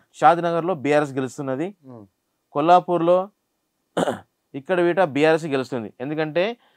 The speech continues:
Speaker 1: ఆ అమ్మాయి
Speaker 2: బర్రెలక్క.
Speaker 1: ఆ, బర్రెలక్క అని చెప్పి ఆమె ఇచ్చారు కదా, ఆ
Speaker 2: హ్మ్.
Speaker 1: అమ్మాయి కొంత పర్సెంట్ ఎందుకంటే
Speaker 2: హ్మ్.
Speaker 1: ఇరవై ఎనిమిది తారీఖు వరకు అందరూ ఉన్నారు. after ఇరవై తొమ్మిది ఆ పిల్ల ఒకటే అయిపోయింది వాళ్ళకి.
Speaker 2: హ్మ్.
Speaker 1: ఈ సోషల్ మీడియా మొత్తం ట్రెండ్ సృష్టించి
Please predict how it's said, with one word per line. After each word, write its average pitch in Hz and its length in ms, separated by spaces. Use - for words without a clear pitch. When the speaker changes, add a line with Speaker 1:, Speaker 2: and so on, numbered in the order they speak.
Speaker 1:
ఆ 127 120
అమ్మాయి 170 400
Speaker 2:
బర్రెలక్క. 135 380
Speaker 1:
ఆ, 123 320
బర్రెలక్క 139 420
అని 160 140
చెప్పి 156 180
ఆమె 139 160
ఇచ్చారు 147 260
కదా, 139 140
ఆ 185 60
Speaker 2:
హ్మ్. 151 80
Speaker 1:
అమ్మాయి 165 320
కొంత 165 220
పర్సెంట్ 175 460
ఎందుకంటే 143 500
Speaker 2:
హ్మ్. 147 340
Speaker 1:
ఇరవై 156 160
ఎనిమిది 180 180
తారీఖు 170 240
వరకు 170 220
అందరూ 156 380
ఉన్నారు. 143 340
after 139 320
ఇరవై 156 160
తొమ్మిది 147 240
ఆ 139 40
పిల్ల 135 200
ఒకటే 120 180
అయిపోయింది 90 280
వాళ్ళకి. 80 200
Speaker 2:
హ్మ్. 117 220
Speaker 1:
ఈ 131 100
సోషల్ 165 300
మీడియా 160 220
మొత్తం 143 280
ట్రెండ్ 139 260
సృష్టించి 147 540